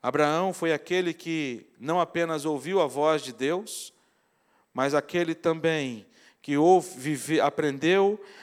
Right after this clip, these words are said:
a ser o pai da fé por conta da ação do Espírito Santo de Deus. Quando Abraão, Deus fala para ele, "Sai da sua terra, da sua parentela e vai para um lugar que te mostrarei." E Abraão leva quem com ele?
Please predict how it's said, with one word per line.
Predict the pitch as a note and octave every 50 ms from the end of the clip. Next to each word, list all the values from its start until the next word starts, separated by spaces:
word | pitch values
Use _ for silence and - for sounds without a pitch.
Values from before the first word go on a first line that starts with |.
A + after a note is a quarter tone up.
| - _ -
a | - C3+ C3
ser | - - - E3+ F3+ F3
o | F3
pai | F3 - - F3 E3 D#3 D#3 D#3 D3
da | C#3 C3+ C#3 C3
fé | A2+ - - - E3 E3 F3 F3+ F3+ F3+ F3+ - - - - - _ _ _
por | - D3+ D3+ -
conta | - D#3 D#3+ E3+ F3+ F3 F#3 D#3
da | D3 C#3+ C#3 C#3
ação | B2+ - - - - F3 E3+ F3 E3+
do | D3+ D3
Espírito | C3+ - - - - E3+ E3+ E3+ D3+ - - D#3
Santo | - - - D3+ D3+ D#3+ D#3 - D3
de | C3+ C#3+ C#3+
Deus. | C#3+ A#2+ A#2+ A#2 A#2 G#2+ F#2 E2+ - - - - _ _ _ _ _ _ _ _ _
Quando | - C#3+ C#3+ D3 D3 D3
Abraão, | C#3+ C#3 C#3+ C#3+ C#3 C#3+ D3+ D#3+ F3 F3+ E3
Deus | D3 D3+ D3 -
fala | - - D#3 D#3 D#3
para | D3+ - D#3 D3+ D3
ele, | D3+ D#3 C#3 B2
"Sai | - - D#3+ D#3
da | D#3 D#3
sua | - - E3 D#3+
terra, | D#3+ - F3 F3 E3+ D#3+ D3+ A#2 - _ _ _ _ _ _ _
da | - C3
sua | B2 - - F3 E3+
parentela | - E3+ E3 D#3+ D#3+ D#3 - - E3+ F3 E3 D3
e | C3
vai | A#2 D3+ F3
para | - E3+
um | E3+
lugar | D#3+ E3 E3+ E3
que | - -
te | - D#3
mostrarei." | E3 E3 - - E3+ D#3+ D3+ D3+ C#3+ C3 A#2 G#2+ - - - _ _ _ _ _
E | - C#3
Abraão | C#3+ C#3+ D3+ D3+ D#3 E3
leva | D#3+ D#3 D#3 D#3 D3+ C#3+
quem | - D#3 D#3 D#3
com | D3 B2 D3+ D#3+
ele? | F3+ G#3 A#3+ C#4 A#3